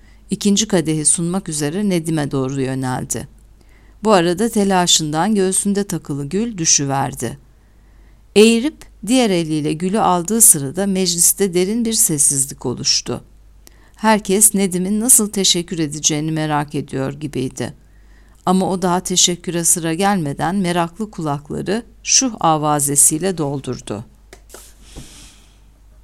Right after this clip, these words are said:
"Bir elde cam, bir elde gül, geldin Sakiya. Hangisini alsam gülü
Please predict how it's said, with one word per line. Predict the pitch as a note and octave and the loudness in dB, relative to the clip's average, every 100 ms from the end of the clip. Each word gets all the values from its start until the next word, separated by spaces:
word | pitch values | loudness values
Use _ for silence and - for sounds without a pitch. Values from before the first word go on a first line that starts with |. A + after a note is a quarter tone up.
| - - - - - - - | -20 -20 -20 -20 -20 -20 -4
"Bir | - A#3+ | 0 4
elde | F#3 E3+ D#3 D3+ | 4 2 2 0
cam, | - C#3 G3 A#3 - | 2 2 0 -6 -4
bir | A3+ A3+ | 0 2
elde | E3 D#3 D3+ C#3+ | 2 2 0 0
gül, | D#3+ G#3 A#3 - - _ - | 0 -2 -4 -14 -20 _ 0
geldin | G3 F3 E3 C#3+ | 4 4 2 2
Sakiya. | C#3+ D3 D3 C#3+ C3+ C3+ - - - _ - - - - - | 4 4 0 -4 -2 0 -2 -6 -20 _ -20 -20 -20 -20 -10
Hangisini | - C#4 B3+ G3 E3+ D#3 | 0 2 4 4 4 2
alsam | B2+ D#3 - E3 D#3+ | 2 4 4 2 0
gülü | D3+ C#3+ C3+ | -2 -4 -4